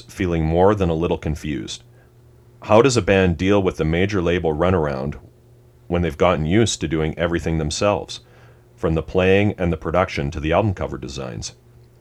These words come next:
Beats the hell out of me," says Kirkwood. "There's probably a genuine interest at Atlantic, but we need to view it realistically. We've been at this a long time, and th-,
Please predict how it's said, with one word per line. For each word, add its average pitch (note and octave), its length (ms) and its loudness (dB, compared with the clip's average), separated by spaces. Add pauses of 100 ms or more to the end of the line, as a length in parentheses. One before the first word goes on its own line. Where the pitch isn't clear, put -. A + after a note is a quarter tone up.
(120)
Beats A#2 240 2
the B2 100 4
hell B2 220 6
out A#2 80 6
of A2+ 60 6
me," A2 180 4
says E2 260 -2
Kirkwood. F2 540 -2 (480)
"There's F2 240 -2 (260)
probably A#2 440 4
a E2+ 80 2
genuine G2 480 4
interest G2 420 -2
at D#2+ 80 2
Atlantic, D#2 580 -4
but D#2 120 -2
we D#2 140 -2
need F#2+ 260 0
to D2 100 -4
view F2 240 -2
it - 220 0
realistically. E2+ 840 -4 (340)
We've D#2+ 180 -6
been F#2+ 140 4
at G#2 180 2
this G2+ 160 0
a E2+ 40 0
long E2+ 340 2
time, D2+ 460 -4
and D2+ 160 -6
th-, - 160 -16